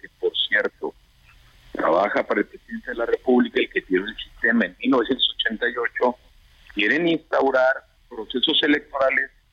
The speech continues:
como en los años setenta, donde el gobierno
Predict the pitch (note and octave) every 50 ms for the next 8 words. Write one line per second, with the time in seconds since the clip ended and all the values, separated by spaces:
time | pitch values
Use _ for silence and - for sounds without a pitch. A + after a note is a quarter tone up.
0 | _ _ - _ _ _ _ _ - B2+ B2 B2+ B2+ B2+ A#2 - E3+ F3 F3+ D#3+
1 | - - C#3+ - - - - _ - D#3+ D3+ - _ _ _ _ - _ - _
2 | _ _ _ - - - - - B2+ B2+ C3 B2 C3+ C3 A#2+ C3 C#3 C3 D3 E3+
3 | E3+ F3+ - - F3